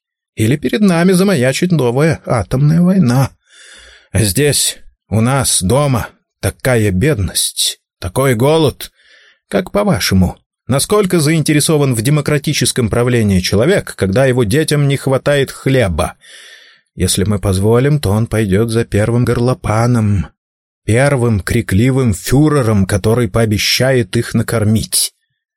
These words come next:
Вначале нам надо восстановить хозяйство». Я сам удивился, что решил перебить его. «К вашему сведению, — сказал я, — я член либертарианской партии».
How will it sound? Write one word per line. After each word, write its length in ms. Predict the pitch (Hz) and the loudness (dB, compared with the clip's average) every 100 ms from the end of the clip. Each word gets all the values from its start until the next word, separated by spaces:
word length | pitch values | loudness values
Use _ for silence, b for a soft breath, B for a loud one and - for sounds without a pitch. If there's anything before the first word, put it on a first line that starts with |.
| _ _ - | _ _ -8
Вначале 540 | 107 - 156 202 127 | -4 -2 0 0 0
нам 220 | 107 113 | 0 2
надо 360 | 120 107 92 B B B B | 0 0 -2 B B B B
восстановить 760 | - 123 - 117 110 104 117 - | -4 -2 -2 0 0 0 -2 -2
хозяйство». 760 | - 107 113 131 78 - - - - _ _ _ _ _ _ _ _ _ _ _ _ _ _ _ - | -2 0 0 -2 -2 -4 -6 -8 -12 _ _ _ _ _ _ _ _ _ _ _ _ _ _ _ -6
Я 200 | 101 101 | -2 0
сам 300 | - 107 101 | 0 0 0
удивился, 540 | 98 101 107 - 101 | 0 0 0 0 -2
что 420 | - - 98 95 | -4 -2 0 2
решил 380 | 98 95 104 95 | 0 -2 -2 -2
перебить 600 | - 104 101 92 87 - | -2 -2 -2 -2 -4 -6
его. 260 | - - - _ _ _ _ _ _ _ _ _ - | -8 -10 -14 _ _ _ _ _ _ _ _ _ -4
«К 80 | |
вашему 460 | 110 120 - 110 113 | 0 0 0 0 0
сведению, — 600 | - 117 147 101 98 90 | 0 0 0 0 2 0
сказал 440 | - 101 90 82 92 | 0 -2 -2 0 0
я, — 280 | 90 - B B B B B B - | -2 -4 B B B B B B -4
я 200 | 104 120 | -2 0
член 460 | - 120 127 110 - _ _ _ _ _ | 0 0 0 -2 -4 _ _ _ _ _
либертарианской 880 | 87 110 107 - 113 113 110 - 110 | -2 0 0 0 0 2 0 -2 -4
партии». 560 | - 107 - - - | -2 -4 -4 -8 -8